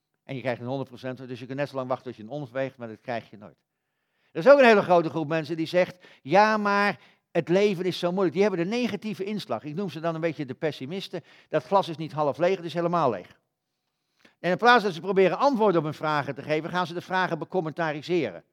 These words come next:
Dat zijn de mensen die je op internet tegenkomt vaak. Hebben ze een vraag, gaan ze die vraag helemaal analyseren en, en nog, nog groter maken dan die is. En daardoor heb je een grote kans dat je ook niet gaat geloven.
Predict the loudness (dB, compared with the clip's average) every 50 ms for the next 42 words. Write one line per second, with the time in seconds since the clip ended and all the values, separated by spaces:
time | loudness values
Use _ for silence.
0 | _ _ _ _ _ _ _ _ _ _ _ -4 -4 -4 -2 -4 -6 -6 -6 -8
1 | -8 -6 -4 -6 -6 -6 -4 -6 -6 -4 -4 -6 -6 -6 -8 -12 -16 -16 -16 -14
2 | -12 -10 -10 -10 -10 _ _ _ _ _ -8 -6 -6 -6 -6 -8 -4 -2 0 0
3 | 0 0 -2 -8 -8 -6 -8 -8 -6 -4 -4 -4 -2 -4 -4 -4 -4 -4 -4 -4
4 | -4 -4 -6 -6 -6 -4 -2 -2 -2 -2 -4 -8 -10 -14 _ _ _ _ -8 -2
5 | 0 0 0 0 -4 -8 -2 0 0 0 2 4 4 4 6 4 0 0 2 2
6 | 0 0 -2 -6 -4 -2 -4 -4 -4 -8 -16 _ _ _ _ _ _ _ _ _
7 | _ _ _ _ _ _ _ _ _ _ _ -6 0 0 0 2 2 0 0 0
8 | -2 -6 -6 -4 -4 -4 -4 -6 -8 -6 -6 -6 -6 -10 -12 -12 -12 -6 -6 -6
9 | -6 -6 -12 -14 -14 -14 -20 -20 -20 _ _ -20 -20 -20 -20 _ _ _